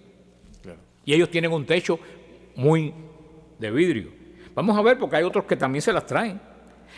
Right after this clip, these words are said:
Speaker 2: Eh, vamos a ver algunos pensamientos de otros padres de la Reforma. Tampoco Calvino fue un dechado de, de caridad. Juan Calvino decía en un libro llamado Institutos,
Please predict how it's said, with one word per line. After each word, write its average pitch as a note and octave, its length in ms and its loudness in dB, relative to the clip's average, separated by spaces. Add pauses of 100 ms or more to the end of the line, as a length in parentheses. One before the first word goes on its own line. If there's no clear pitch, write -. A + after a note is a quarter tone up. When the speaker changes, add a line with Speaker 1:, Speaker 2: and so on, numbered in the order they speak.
(140)
Speaker 2:
Eh, B2 760 -4
vamos D3+ 220 0
a - 40 6
ver F#3 80 6
algunos F#3+ 260 0
pensamientos D3+ 540 -4
de C#3+ 60 2
otros C#3+ 200 -2
padres C#3+ 320 -2
de C3+ 80 -4
la A#2 100 -2
Reforma. A2+ 500 -2 (640)
Tampoco E3+ 520 0
Calvino D#3+ 480 -2
fue D#3+ 140 -6
un E3 100 -4
dechado D#3 540 0
de, G#2+ 220 -4 (140)
de A#2 140 -6
caridad. A#2 500 0 (1160)
Juan C#3 180 -2
Calvino E3 440 2
decía D#3+ 760 0
en C3+ 160 -4
un E3+ 100 0
libro C#3+ 320 0 (840)
llamado D#3 640 -2
Institutos, D#3+ 1200 -6